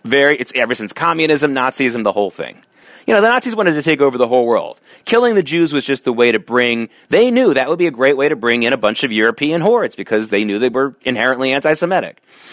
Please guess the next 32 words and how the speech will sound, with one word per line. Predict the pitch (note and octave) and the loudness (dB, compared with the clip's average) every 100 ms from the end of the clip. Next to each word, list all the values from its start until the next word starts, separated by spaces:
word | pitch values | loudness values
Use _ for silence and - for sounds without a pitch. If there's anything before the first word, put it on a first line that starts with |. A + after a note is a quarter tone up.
| - - - | -20 -16 0
The | C#3+ D3 D3 - | 4 4 2 -4
women's | E3 G#3+ A#3+ F3+ | 2 2 2 0
movement | E3+ C#3+ C#3 C3 | 0 2 0 0
is | B2 | -2
basically | D3+ E3 E3 C3+ | 0 0 0 0
saying | C3 C#3+ C3+ B2+ | 2 2 2 2
what | A2+ A2 | 0 2
all | B2+ C3+ | 2 4
those | C#3 C3 | 4 0
movements | C3+ A#2+ | -4 -4
have | A#2+ | -2
often | G#2 A2+ - | 0 0 -2
said, | G#2 A2+ G2 | -2 0 0
which | G2 G2+ | -2 -4
is, | F#2+ - - - | -4 -6 -16 -4
"Come | D3+ F#3+ | -2 0
for | G#3+ | 0
the | G3+ | 2
anti-Semitism, | F3 E3+ D3+ - C3+ A#2+ - G2+ G#2 G#2 _ - | 2 2 0 2 -2 -2 -2 -4 -4 -6 _ -8
stay | - C3 | 0 0
for | A#2+ B2+ | 2 -2
the | A2 | 0
revolution." | G#2+ G2 G2 F#2 - - - _ _ _ - | 0 0 -4 -6 -10 -18 -20 _ _ _ -8
And | F#2 | -4
that's | B2+ C#3 | -2 -2
what | A2+ | -4
we | |
saw | A2+ - G#2 F#2+ F2+ _ _ - | -2 2 4 4 0 _ _ -4
with | A2+ | -2
the | G#2+ | 0
women's | G#2+ G2+ F2 | 0 -2 -4
movement. | F2+ F2 E2+ D2 | -6 -4 -6 -8